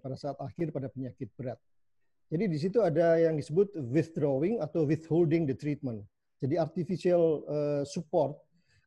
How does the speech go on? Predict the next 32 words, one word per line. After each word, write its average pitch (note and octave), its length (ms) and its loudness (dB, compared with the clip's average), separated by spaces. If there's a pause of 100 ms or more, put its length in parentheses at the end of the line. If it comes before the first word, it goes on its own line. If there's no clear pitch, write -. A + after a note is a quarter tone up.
life D3+ 240 0
support, C#3 400 -4 (240)
itu G3 320 -2 (240)
apakah D#3+ 320 -4
diteruskan D#3+ 640 -2
atau D#3+ 240 -4
tidak. C#3 480 -6 (400)
Tadi D#3 240 0
yang G#3 80 2
sudah E3 240 -2
saya E3 160 -2
sebut D#3+ 240 0
dalam D3 240 0
salah D3+ 160 -2
satu D3+ 240 -6
poin D3+ 160 -2
saya F3 240 -2
adalah D#3 240 0 (320)
futility F3 720 0
declaration. C3+ 720 -4
Ini F3+ 160 0
yang G#3+ 80 -2
penting. D3+ 480 -2 (400)
Ini F#3 160 -2
harus D#3 320 -6
oleh E3+ 240 -2
tim E3+ 160 0
dokter, B2+ 480 -8
bahwa E3+ 320 -2 (400)
ada D3+ 240 0
gunanya C3 480 -2
tidak D#3 320 -2